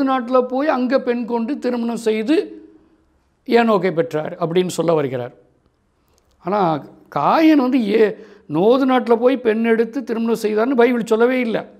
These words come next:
இது இவரை இட்டுக்கட்டி கொஞ்சம் அல்வா விடுறார். அப்ப பைபிள்ல வந்து படிக்காதவங்களுக்கு நிறைய பேருக்கு தெரியாது. நிறைய இந்துக்கள் கூட, "ஆமா, ஆமா, ஐயா வந்து பெரிய சரித்திர வரலாற்று ஆசிரியர், சொன்னா உண்மையா இருக்குன்னு" நம்புவாங்க.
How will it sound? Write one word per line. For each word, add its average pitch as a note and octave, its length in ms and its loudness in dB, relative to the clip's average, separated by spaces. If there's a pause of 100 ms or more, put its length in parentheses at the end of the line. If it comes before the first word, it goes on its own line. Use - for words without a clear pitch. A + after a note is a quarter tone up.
(540)
இது G3+ 140 -2
இவரை F4+ 320 4
இட்டுக்கட்டி A3 720 -2 (460)
கொஞ்சம் A#3 280 2
அல்வா G#3 140 2
விடுறார். D#3+ 440 -2 (1300)
அப்ப G#3 300 -2
பைபிள்ல B3+ 280 -2
வந்து A#3 300 0
படிக்காதவங்களுக்கு A3+ 460 0
நிறைய G#3+ 240 0
பேருக்கு A3 200 -2
தெரியாது. F#3 500 0
நிறைய D#3+ 300 0
இந்துக்கள் F3+ 360 -2
கூட, F#3+ 180 -2
"ஆமா, F#3 140 0
ஆமா, F#3 200 -4
ஐயா F3+ 340 0
வந்து F3+ 340 -2
பெரிய E3+ 240 -4
சரித்திர F3 580 0 (240)
வரலாற்று E3 420 2
ஆசிரியர், E3+ 560 0 (220)
சொன்னா F3+ 240 0
உண்மையா F#3 380 0
இருக்குன்னு" E3 260 0
நம்புவாங்க. D#3 440 0